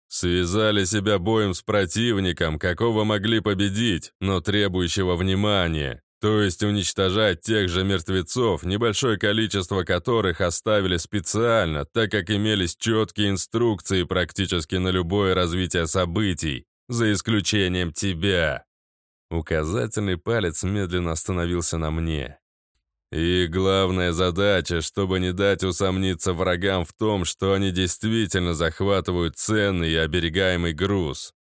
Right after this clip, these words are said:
И взять его удалось грабителям исключительно из-за ума и предусмотрительности тех, кто планировал операцию, немалой доли удачи и моей глупости как человека нового.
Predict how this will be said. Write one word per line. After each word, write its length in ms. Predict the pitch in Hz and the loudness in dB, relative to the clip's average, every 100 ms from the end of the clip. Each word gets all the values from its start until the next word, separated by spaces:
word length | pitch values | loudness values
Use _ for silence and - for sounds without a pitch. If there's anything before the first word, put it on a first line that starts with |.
| - | -4
И 200 | 90 95 | 0 0
взять 560 | 87 82 107 107 92 | 0 2 2 2 2
его 260 | 95 95 101 | 0 2 0
удалось 440 | 92 92 101 98 | 2 2 2 0
грабителям 840 | 78 95 90 95 113 92 90 82 82 | 0 0 0 0 0 0 0 0 -2
исключительно 880 | 80 95 90 - 120 98 101 101 101 | -2 -2 -2 0 0 0 0 2 0
из-за 200 | 85 98 | 0 0
ума 460 | 98 95 101 104 | 2 2 2 2
и 60 | 92 | 0
предусмотрительности 1200 | 87 92 95 90 95 92 104 95 92 85 - 85 | 0 -2 -2 0 -2 0 0 0 0 -2 -2 -2
тех, 480 | - 113 104 71 - | -2 0 2 0 -6
кто 280 | - 120 104 | -4 -4 0
планировал 580 | 107 104 107 101 95 | 0 2 2 2 2
операцию, 840 | 92 87 98 104 90 - 85 69 60 | 0 0 2 2 2 0 -2 -4 -6
немалой 540 | 78 98 110 113 107 101 | -2 0 2 2 2 2
доли 280 | 110 104 | 2 2
удачи 560 | 95 92 113 113 95 - | 2 0 2 2 0 -2
и 40 | |
моей 340 | 90 104 104 92 | 0 2 2 0
глупости 720 | 87 117 127 98 90 - - | 0 0 0 0 -2 -2 -2
как 220 | 104 92 | -2 -2
человека 580 | - 95 92 92 87 90 | -2 0 0 0 0 -2
нового. 760 | 98 104 95 80 76 69 57 | 0 0 0 0 -2 -4 -6